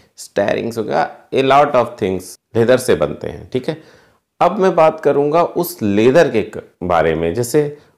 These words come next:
उस लेदर को कैसे खरीद सकते हैं, उसको कहाँ बेच सकते हैं, कितना अच्छा प्रॉफिट हो सकता है। और आप विश्वास नहीं मानोगे, एक तो इस लाइन में प्रॉफिट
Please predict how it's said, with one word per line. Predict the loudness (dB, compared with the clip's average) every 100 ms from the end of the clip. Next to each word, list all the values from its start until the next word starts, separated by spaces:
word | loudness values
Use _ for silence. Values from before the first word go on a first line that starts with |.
| -2
उस | 0 2
लेदर | 4 6 4
को | 2 -2
कैसे | 0 -2 -2 -4
खरीद | -4 -6 -6
सकते | -10 -8 -10
हैं, | -10 -8
उसको | -10 -12 -12 -14
कहाँ | -10 -10 -8 -8
बेच | -6 -8
सकते | -10 -16 _ -10
हैं, | -8 -10
कितना | -12 -10 -10 -10 -12
अच्छा | -20 -10 -10
प्रॉफिट | -4 -4 -4 -8 -8
हो | -14
सकता | -14 -18 -20
है। | -20 -20 -20 -20 -4
और | -2 0
आप | -2
विश्वास | -4 -4 0 0 -2 -6
नहीं | -6
मानोगे, | -6 -6 -8 -6 -8 -8 -12 -14
एक | -10
तो | -6 -4
इस | -4 -4
लाइन | -4 -4
में | -6
प्रॉफिट | -8 -2 0 0 -2 -4